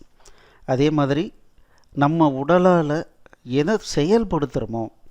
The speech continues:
அது நம்மளுடைய ஞானம் அப்படின்னு நம்ம சொல்றோம். எதை நம்ம நம்மளே செஞ்சு பார்த்து நம்ம உணர்ந்துக்கிறோமோ, அதுதான் ஞானம்.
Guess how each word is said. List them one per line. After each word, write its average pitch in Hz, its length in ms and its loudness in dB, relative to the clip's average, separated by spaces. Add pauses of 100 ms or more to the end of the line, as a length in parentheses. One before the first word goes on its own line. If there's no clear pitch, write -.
(320)
அது 143 280 2
நம்மளுடைய 123 520 -4
ஞானம் 139 580 0
அப்படின்னு 127 260 -4
நம்ம 120 260 -4
சொல்றோம். 113 300 -8 (240)
எதை 135 300 2
நம்ம 156 440 0 (460)
நம்மளே 170 760 0 (120)
செஞ்சு 160 380 -2
பார்த்து 143 600 -4
நம்ம 131 380 -4
உணர்ந்துக்கிறோமோ, 135 800 -4 (140)
அதுதான் 131 560 -2
ஞானம். 113 380 -8